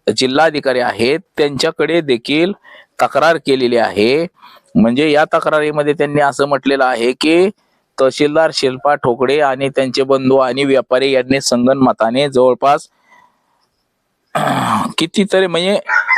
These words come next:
बारा टनाची जी गाडी आहे, बारा बारा टनाच्या गाड्या भरून रेशनचा गहू तांदूळ विक्री केलेला आहे परस्पर.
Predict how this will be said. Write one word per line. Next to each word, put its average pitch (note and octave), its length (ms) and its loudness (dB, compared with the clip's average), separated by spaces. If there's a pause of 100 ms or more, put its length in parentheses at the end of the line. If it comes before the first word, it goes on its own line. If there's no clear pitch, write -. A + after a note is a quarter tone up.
(100)
बारा D#3 320 4
टनाची F3 540 0
जी F3 120 0
गाडी D3+ 300 2
आहे, D3 400 2
बारा C#3 380 2
बारा D#3 240 2
टनाच्या D3 460 0
गाड्या C3+ 380 2
भरून C3+ 400 0 (400)
रेशनचा C#3 500 0
गहू B2+ 240 0
तांदूळ B2+ 420 2
विक्री C3 320 0
केलेला C3 380 0
आहे A#2+ 300 2
परस्पर. B2+ 580 0